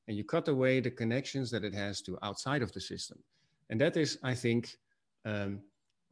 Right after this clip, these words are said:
that is something that we should not do if we want to study this type of systems,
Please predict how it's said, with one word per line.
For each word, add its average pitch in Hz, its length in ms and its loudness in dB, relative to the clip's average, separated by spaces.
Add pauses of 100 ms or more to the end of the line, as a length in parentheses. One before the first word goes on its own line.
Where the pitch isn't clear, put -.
(180)
that 139 220 0
is 131 100 0
something 131 340 2
that 101 160 2
we 107 80 0
should 117 240 0
not 139 280 2
do 110 320 4 (440)
if 123 220 0
we 120 120 2
want 104 240 -2
to 110 100 -2
study 101 300 -4
this 90 200 -6
type 95 180 -8
of 117 100 -8
systems, - 540 -8